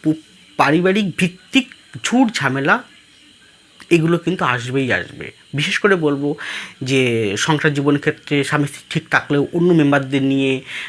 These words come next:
বা আপনি আপনার লাভার্সকে ঠিক থাকলেও অন্য মেম্বারদের নিয়ে সমস্যা, বা আপনার পরিবারে একাধিক ব্যক্তি আছে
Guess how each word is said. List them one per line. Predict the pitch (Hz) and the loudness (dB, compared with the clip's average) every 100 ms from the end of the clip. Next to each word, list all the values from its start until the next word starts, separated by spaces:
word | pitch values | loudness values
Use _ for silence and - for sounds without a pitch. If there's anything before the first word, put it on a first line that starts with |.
| - | 4
বা | 175 | 6
আপনি | 151 156 - - 170 | 6 4 -2 -2 2
আপনার | 160 - 151 | 2 2 2
লাভার্সকে | 127 120 151 - | 4 2 0 -2
ঠিক | 156 175 - | -6 -6 -2
থাকলেও | 160 - 147 131 | -2 2 0 2
অন্য | 170 180 | 2 4
মেম্বারদের | 170 151 135 135 | 4 4 2 0
নিয়ে | 135 131 131 131 120 - - | 0 0 0 -2 -4 -8 -4
সমস্যা, | - 151 147 - 147 123 131 - - - | 2 4 2 2 2 2 0 -10 -12 0
বা | 170 170 | 6 6
আপনার | 131 170 160 | 4 0 -2
পরিবারে | - 147 165 156 156 156 - - | 2 2 4 4 4 2 0 -4
একাধিক | - 160 156 151 | 2 2 2 2
ব্যক্তি | 147 151 147 | 0 2 2
আছে | 127 120 139 131 | 2 0 -4 -4